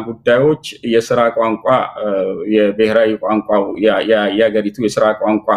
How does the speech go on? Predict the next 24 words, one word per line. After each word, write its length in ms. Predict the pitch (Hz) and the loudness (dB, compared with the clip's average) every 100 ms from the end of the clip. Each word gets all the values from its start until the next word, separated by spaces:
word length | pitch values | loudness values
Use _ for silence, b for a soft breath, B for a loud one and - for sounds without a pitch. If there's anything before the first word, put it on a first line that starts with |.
| - - | -4 -6
እ፣ 140 | 107 101 101 | -2 0 0
ቢሆንም 460 | - 110 113 131 226 - b b b _ | 0 0 2 2 0 -4 b b b _
ክልሎች 540 | - - 156 143 127 - | -12 -2 0 2 0 -2
ደግሞ፣ 260 | 113 117 127 156 151 - | 0 0 2 2 0 -4
እ፣ 120 | 127 120 113 110 101 104 | -2 2 4 4 2 -2
በመ-፣ 340 | 104 113 120 110 | 0 0 2 -2
ክልል 340 | - 135 117 | 0 0 0
ውስጥ 220 | 110 110 - | -2 -10 -2
ያሉ፣ 360 | 117 113 113 110 135 131 | 0 0 -2 -4 -6 -6
እ፣ 120 | 131 117 110 101 104 | 0 2 4 2 -2
የክልል 1600 | 110 104 95 92 82 - - - - - - _ - 139 123 95 92 | 0 2 0 -2 -4 -8 -12 -20 -20 -20 -20 _ 0 2 2 0 -2
መጅሊስ 460 | 117 117 107 101 - | -2 0 -2 -2 -4
ወይም 220 | 107 113 110 | -2 0 0
ደግሞ፣ 240 | 110 110 110 104 | 0 0 0 -2
እ፣ 120 | 107 107 104 98 98 b b b b - | 0 2 2 2 -2 b b b b -2
እ፣ 100 | 107 104 98 | 2 4 2
ስለ 180 | 104 101 104 | 0 0 0
ኢትዮጵያ 360 | 107 110 113 113 110 | 0 0 2 2 2
የ-፣ 220 | 107 113 - | 0 0 0
የ-፣ 300 | 110 101 101 92 | 0 2 0 2
የ-፣ 480 | 110 101 95 95 - - _ _ _ _ _ - | 2 2 -2 -4 -8 -14 _ _ _ _ _ -4
የክልሉ 760 | 107 107 98 - 135 131 135 127 107 123 | 0 2 0 -2 0 2 2 0 -4 0
መ-፣ 200 | 113 - | 0 2
መጅሊሶች 560 | 117 110 110 107 139 | 0 -2 -4 0 0